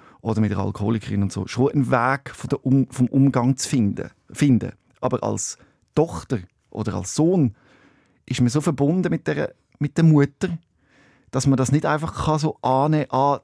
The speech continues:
das ist jetzt krank und so, die kann ja eigentlich nichts dafür“, und das wie, so wie ein Pfleger behandeln, sondern man ist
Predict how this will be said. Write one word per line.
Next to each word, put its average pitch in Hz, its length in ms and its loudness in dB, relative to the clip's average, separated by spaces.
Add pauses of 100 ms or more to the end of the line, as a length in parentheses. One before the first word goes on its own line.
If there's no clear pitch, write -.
das 117 160 -2
ist 113 80 -4
jetzt 113 180 -6
krank 135 560 -2
und 139 180 -4
so, 147 280 2
die - 140 -4
kann 120 120 0
ja 120 80 0
eigentlich 117 160 -2
nichts 127 160 0
dafür“, 143 320 2
und 131 160 -2
das 127 160 -4
wie, 131 240 0 (460)
so 123 120 -2
wie 135 60 6
ein 143 80 6
Pfleger 139 400 0
behandeln, 151 480 2
sondern 120 220 2
man 120 100 4
ist 107 140 -4